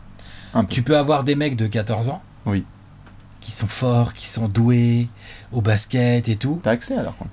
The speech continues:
Speaker 2: Et le mec, en fait, il, tu sais pas trop pourquoi, mais en fait, le mec, lui, son modèle, c'est genre, je sais pas,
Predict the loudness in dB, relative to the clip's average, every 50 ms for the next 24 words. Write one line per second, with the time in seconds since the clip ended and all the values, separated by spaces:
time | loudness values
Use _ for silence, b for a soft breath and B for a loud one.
0 | -4 -2 0 2 2 2 2 4 4 4 4 2 2 0 -2 -6 -12 -10 -6 -4
1 | -2 0 2 2 2 2 -2 -8 -18 -20 -20 -20 -20 -20 -20 -20 -20 -18 -12 -10
2 | -10 -10 -10 -14 -20 -20 -20 -20 -12 -6 -4 0 0 0 2 2 0 0 0 -2
3 | -4 -4 -6 -2 0 2 4 4 4 2 2 0 0 -2 0 0 0 2 2 2
4 | 0 0 -2 -6 -14 B B B B B B B B 2 4 6 6 6 6 4
5 | 2 0 -6 -16 -10 -4 -2 0 2 2 2 4 4 6 6 4 4 4 4 4
6 | 4 2 0 -4 -8 -12 -8 -4 -2 0 0 2 2 2 0 -2 -2 -2 0 2
7 | 2 2 2 0 -2 -4 -2 -2 -2 -2 -2 -2